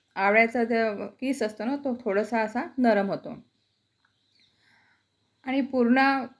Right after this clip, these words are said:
त्याचा पाक किंचित आटू द्यायचा आणि कढईला बघा, आता सुटलेला आहे ना पूर्ण,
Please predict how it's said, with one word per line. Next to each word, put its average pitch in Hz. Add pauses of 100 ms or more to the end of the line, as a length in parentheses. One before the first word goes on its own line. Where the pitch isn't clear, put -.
(220)
त्याचा 233
पाक 226 (160)
किंचित 247 (100)
आटू 208
द्यायचा 226
आणि 240
कढईला 226
बघा, 190
आता 233
सुटलेला 254
आहे 262
ना 269
पूर्ण, 247